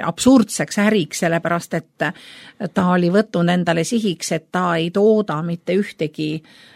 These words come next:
mürsu kesta ega mürsku, mille tootmise sildi all ta kogu seda üritust tegi. Vähe sellest, et ta pidas üleval kõike seda rahvast, ta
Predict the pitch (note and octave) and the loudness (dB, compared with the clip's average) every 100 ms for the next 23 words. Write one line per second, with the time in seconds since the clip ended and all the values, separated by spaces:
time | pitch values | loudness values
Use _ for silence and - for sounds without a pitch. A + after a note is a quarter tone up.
0 | - F#3 G3+ F#3 - E3 D#3 D#3 - B3 | -8 0 0 0 -4 -4 -4 -6 -2 -2
1 | - - E3+ E3+ D#3+ G#3+ C4+ - - - | -2 -4 -2 -2 0 0 0 -4 -4 -4
2 | A#3 F#3 E3+ G3+ G#3 - E3 F3 D#3+ - | -2 -4 0 0 0 -2 -6 -4 -6 -8
3 | - _ - A#3 A#3+ G#3+ F3 D#3+ D#3+ D#3 | -20 _ 0 4 4 4 2 2 -2 -4
4 | D#3+ D#3 F3 - F#3+ F#3 G#3 G3 G3 - | -4 -4 -4 -2 -2 0 2 2 2 -2
5 | D#3+ - A#3+ C4 G3+ E3 E3+ - - - | -10 -2 0 0 -2 -2 -4 -10 -20 -20
6 | - - A3 A#3 - G3+ G3 - E3 - | -20 -4 0 0 0 0 0 -2 -10 -6
7 | E3 F#3 F#3 F3 G#3 G3 D#3+ D#3 F#3+ F#3+ | -4 -2 -2 0 0 0 -2 -4 -6 -6
8 | E3 F3 D#3 D3+ D3+ - A3 C4+ C4 G3 | -8 -4 -4 -2 -4 -4 -2 -2 0 0
9 | F3+ - - D#3+ - - - _ - F3+ | 0 -6 -8 -8 -10 -20 -20 _ -4 0